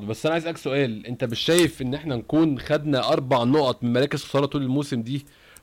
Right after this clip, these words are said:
مشكلة محتاجة مواجهة سريعة او حل سريع، او مشكلة تعبر عن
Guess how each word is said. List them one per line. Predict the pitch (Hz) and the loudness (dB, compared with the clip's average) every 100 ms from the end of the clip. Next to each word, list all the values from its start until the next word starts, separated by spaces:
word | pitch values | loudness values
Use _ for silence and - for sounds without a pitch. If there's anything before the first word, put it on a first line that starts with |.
| 117 | -4
مشكلة | 117 - 160 165 | -4 0 0 0
محتاجة | 131 160 170 | 0 0 0
مواجهة | 139 143 156 147 123 - - | 2 0 0 0 0 -2 -8
سريعة | - 131 147 147 | -4 0 2 0
او | 151 107 | -2 -6
حل | - 147 131 | 0 0 0
سريع، | - 117 147 147 - - | -2 -4 -4 -6 -8 2
او | |
مشكلة | 135 135 180 175 | 2 4 2 2
تعبر | 123 156 131 135 | 2 2 2 2
عن | 113 135 151 113 | 4 2 2 -2